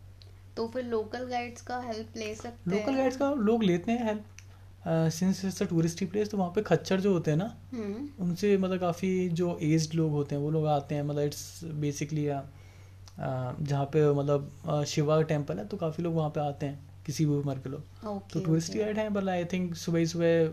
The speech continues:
Speaker 2: लोग जाते भी हैं, नहीं भी लेके जाते।
Speaker 1: अच्छा।
Speaker 2: तो उस वाला सीन होता है।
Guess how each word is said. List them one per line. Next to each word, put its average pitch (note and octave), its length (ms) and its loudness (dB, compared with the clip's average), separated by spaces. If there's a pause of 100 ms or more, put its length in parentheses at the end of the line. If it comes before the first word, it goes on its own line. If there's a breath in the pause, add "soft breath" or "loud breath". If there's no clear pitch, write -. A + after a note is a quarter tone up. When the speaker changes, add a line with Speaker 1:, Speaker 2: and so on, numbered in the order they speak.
(160)
Speaker 2:
लोग D#3+ 240 4
जाते C#3+ 380 0
भी D3 180 0
हैं, D3+ 80 2
नहीं C#3+ 180 0
भी C#3+ 100 0
लेके C#3 200 -2
जाते। C3+ 320 -2 (380 loud breath)
Speaker 1:
अच्छा। F#3 560 -10
Speaker 2:
तो D3+ 180 -4
उस C#3+ 160 -8
वाला D3+ 160 -4
सीन D3 160 -6
होता C#3+ 140 -6
है। D3 160 -4